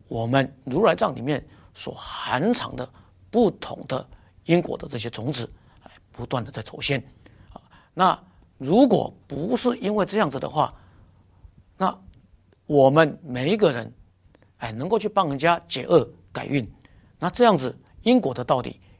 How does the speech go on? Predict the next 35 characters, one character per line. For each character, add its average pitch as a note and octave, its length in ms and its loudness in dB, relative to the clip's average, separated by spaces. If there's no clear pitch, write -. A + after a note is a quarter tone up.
又 F3 120 2
如 B2 380 -2
何 - 260 -6
成 - 240 -10
立 A#2+ 140 -2
呢？ A2 200 -6
啊， - 120 -20
那 C#3 160 -2
再 D3+ 140 2
来， B2+ 240 -2
有 C3 80 -6
人 B2+ 220 -2
认 A#3+ 180 8
为 A#2+ 240 -2
老 - 260 0
庄 E3+ 340 4
哲 E3 200 0
学、 B2 220 -4
玄 A#2+ 300 -4
学 C3+ 260 -4
是 - 200 -8
佛 G#2 160 -8
法， G#2+ 240 -8
那 A3+ 100 -2
老 F3 160 6
庄 A3 180 2
哲 G3 140 4
学 D#3 300 -2
跟 - 140 -4
玄 D3 200 -4
学 C#3 240 -6
自 C4+ 320 4
古 B2 240 -6
以 A2 100 -10
来， G#2+ 280 -8